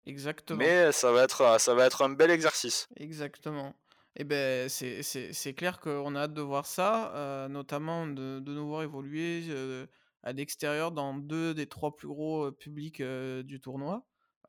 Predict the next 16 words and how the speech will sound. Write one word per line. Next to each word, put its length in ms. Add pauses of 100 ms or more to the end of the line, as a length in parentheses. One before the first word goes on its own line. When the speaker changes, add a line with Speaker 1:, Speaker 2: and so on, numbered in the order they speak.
Speaker 1:
Parce 200
que 80
c'est 180
aussi 300
quelque 220
chose 200
d'important, 640
hein, 320
on 60
parle 280
de 80
gérer 320
la 120
pression, 480
faire 180
des, 200